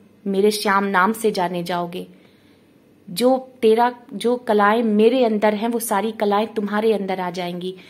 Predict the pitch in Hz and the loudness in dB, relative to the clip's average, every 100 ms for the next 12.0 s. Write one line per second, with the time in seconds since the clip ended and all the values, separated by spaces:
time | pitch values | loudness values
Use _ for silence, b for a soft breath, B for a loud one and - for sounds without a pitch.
0 | B - 202 208 220 208 208 208 226 220 | B -4 0 0 0 0 -2 -2 -4 -2
1 | 196 208 208 196 190 202 220 214 214 202 | -2 0 0 0 0 0 -4 -4 -2 0
2 | 220 202 196 208 214 208 202 202 202 202 | 0 0 -2 -2 -4 -4 -6 -4 -4 -4
3 | 202 196 - 202 202 220 226 208 185 170 | -6 -8 -6 -8 -4 -4 -2 -4 -4 -6
4 | 180 180 B B B B - 196 - 196 | -8 -10 B B B B -4 -4 -2 -2
5 | 196 226 233 226 202 220 226 - 220 240 | 0 0 0 0 0 0 0 0 2 2
6 | 208 196 208 208 - 220 254 247 214 190 | 0 2 2 0 2 4 4 0 0 -2
7 | 185 185 180 B B _ - - 214 - | -2 -2 -4 B B _ -10 -6 -6 -6
8 | - 226 226 190 B B B - 190 196 | -6 -4 -4 -6 B B B -2 -2 -2
9 | - 208 180 - _ b b b _ _ | 0 0 0 -6 _ b b b _ _
10 | _ 180 180 185 214 214 214 202 202 202 | _ -2 -2 0 0 2 2 2 2 0
11 | 196 202 202 196 240 214 - _ - 220 | -2 -2 -2 -2 -2 -4 -14 _ -6 -6